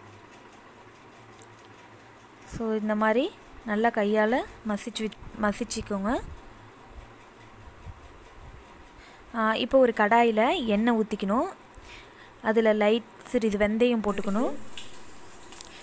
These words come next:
கடுகு உளுந்தம்பருப்பு, வரமிளகாய் போட்டு நல்லா கிளறிக்கோங்க. அதுலேயே லைட்டாக பெருங்காயத்தூள்.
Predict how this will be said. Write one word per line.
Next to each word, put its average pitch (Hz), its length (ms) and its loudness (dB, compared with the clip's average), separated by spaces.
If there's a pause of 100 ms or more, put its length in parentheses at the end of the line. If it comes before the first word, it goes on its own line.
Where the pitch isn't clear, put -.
(100)
கடுகு 233 380 2
உளுந்தம்பருப்பு, 214 560 2 (1300)
வரமிளகாய் 220 720 2 (100)
போட்டு 262 360 0 (840)
நல்லா 220 220 2
கிளறிக்கோங்க. 214 640 -2 (1200)
அதுலேயே 226 360 0
லைட்டாக 247 360 0 (100)
பெருங்காயத்தூள். 214 560 2